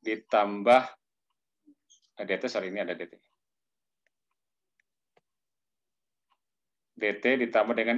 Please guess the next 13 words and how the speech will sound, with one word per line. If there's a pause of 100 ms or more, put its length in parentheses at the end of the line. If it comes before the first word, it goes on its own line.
integral
dari
B
sampai (880)
dua
B, (1400)
dua
B
min (640)
T, (640)
E
pangkat
min